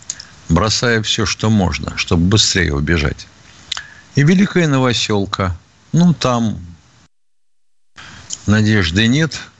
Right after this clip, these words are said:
на хороший исход для них. Вот ситуация такая. Градом накрыли тех, кто лез под Антоновский мост.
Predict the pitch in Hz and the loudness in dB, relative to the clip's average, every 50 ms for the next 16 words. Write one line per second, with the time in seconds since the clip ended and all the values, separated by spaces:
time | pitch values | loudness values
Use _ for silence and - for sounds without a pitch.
0 | _ _ - - - _ _ - 104 123 123 - - 135 131 131 120 - - - | _ _ -20 -20 -20 _ _ -4 -2 -2 0 0 0 -2 0 -2 -2 -4 -4 -2
1 | 127 117 - - - - 131 117 107 110 110 110 113 117 117 110 - - - _ | -2 -2 -4 -4 -2 -2 -2 0 2 2 2 2 2 2 0 -2 -4 -6 -14 _
2 | _ _ _ _ - - - _ _ - 131 160 180 - - - 123 - 123 117 | _ _ _ _ -20 -20 -20 _ _ 0 2 2 2 2 2 2 0 0 0 0
3 | 117 123 123 - - 123 117 113 - 107 95 - - 78 73 71 73 76 78 87 | 0 0 -2 -4 -4 -4 -4 -2 -2 -4 -4 -4 -4 -4 -4 -2 -4 -4 -2 0
4 | 104 113 165 190 185 170 160 135 113 107 104 98 - 127 131 147 139 127 110 - | 0 0 0 0 0 0 0 0 0 0 0 -2 -2 -2 0 0 0 0 0 0
5 | - 135 143 - - - - 98 90 101 123 127 - - - 98 87 90 78 76 | -2 -2 -2 -4 -6 -4 -2 0 2 2 0 0 -2 -2 -2 -2 0 0 -2 -2
6 | - 92 95 104 104 98 - - - - 82 73 69 64 65 - - - - - | -2 -2 -2 0 0 0 -2 -2 -2 0 -2 0 0 -2 -2 -2 -4 -4 -6 -12